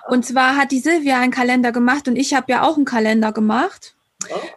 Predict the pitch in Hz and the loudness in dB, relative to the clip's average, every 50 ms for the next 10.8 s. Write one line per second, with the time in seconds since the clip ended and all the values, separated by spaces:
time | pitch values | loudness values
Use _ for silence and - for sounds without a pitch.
0 | _ _ _ _ _ - 254 269 262 262 254 247 247 247 240 220 - - 247 240 | _ _ _ _ _ -2 0 2 4 4 4 4 2 2 0 0 0 0 0 2
1 | 233 233 220 - - 247 233 220 277 269 247 233 220 214 - 320 349 349 - - | 2 0 0 0 0 0 0 0 0 0 2 0 0 -2 -2 -2 -2 -2 -4 -4
2 | 311 311 294 294 294 - 254 240 240 226 226 262 269 269 240 254 247 240 240 240 | -2 0 0 0 0 0 0 0 0 0 0 0 -2 0 0 0 0 2 2 0
3 | 233 240 247 233 233 233 - - 254 240 - 254 240 226 226 226 - - 233 233 | 0 0 0 0 0 0 0 -2 -4 -4 -2 0 0 2 2 0 0 0 0 0
4 | 233 233 - - - _ - - - - - 262 262 262 254 254 247 240 - _ | 0 -2 -6 -10 -18 _ -6 -4 -4 -2 0 0 0 2 2 0 -2 -4 -8 _
5 | _ _ _ _ - - - _ - - 240 233 226 226 - - 233 240 240 _ | _ _ _ _ -20 -20 -18 _ -8 -4 -2 -2 -2 -2 -2 -4 -4 -6 -6 _
6 | - - 294 285 285 277 277 - 240 233 233 - 240 240 240 - 247 226 226 233 | -8 -4 -2 0 0 -2 -2 -2 -4 -4 -2 -2 -2 -4 -2 -2 -2 -2 -2 -2
7 | - 330 349 359 - - _ 277 262 262 - 294 269 254 262 262 - 240 233 - | -2 -2 -2 -2 -4 -6 _ -8 -8 -6 -4 -2 -2 -2 -2 -2 -4 -4 -2 -2
8 | 233 247 247 247 233 233 233 233 233 - 240 226 262 294 285 285 269 254 254 240 | -2 -2 -2 -2 -2 -2 -4 -4 -2 -4 -2 -2 -2 -2 0 -2 -2 -2 -4 -6
9 | - 262 247 247 233 240 - 262 240 - 247 226 220 226 214 233 - 226 226 240 | -8 -6 -2 -2 -2 -2 -2 -4 -4 -2 -2 -2 -2 -2 -4 -4 -4 -4 -4 -4
10 | 220 208 214 214 - - - - 240 233 247 262 247 262 247 240 | -4 -4 -6 -8 -8 -10 -8 -4 -2 0 0 0 0 -2 -2 -4